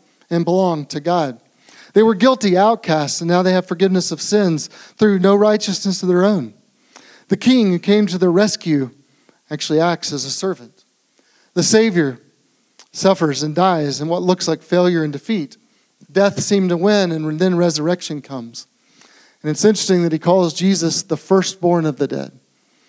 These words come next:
meaning that that resurrection is not just Jesus' resurrection, but actually comes for all of us, that we can experience resurrection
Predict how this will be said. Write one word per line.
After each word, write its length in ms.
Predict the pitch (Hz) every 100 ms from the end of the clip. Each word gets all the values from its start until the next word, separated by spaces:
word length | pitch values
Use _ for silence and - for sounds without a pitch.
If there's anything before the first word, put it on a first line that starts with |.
| _ _ _ _ _ -
meaning 200 | 175 170
that 100 | 160
that 160 | 190
resurrection 720 | 185 190 165 151 185 190 160
is 140 | 147 131
not 240 | 160 160
just 280 | 135 151 -
Jesus' 440 | 170 214 156 -
resurrection, 580 | 139 135 135 127 - 131
but 120 | 139
actually 380 | 156 147 - 147
comes 500 | - - 151 147 135
for 180 | - 139
all 280 | 147 151 143
of 100 | 131
us, 380 | 147 120 - - _ _ _ _
that 120 | 156 147
we 440 | 175 190 160 123 _ _ _ _ 202 180 139 147
can 140 | - 156
experience 560 | - - 170 156 -
resurrection 600 | 156 139 143 151 - 139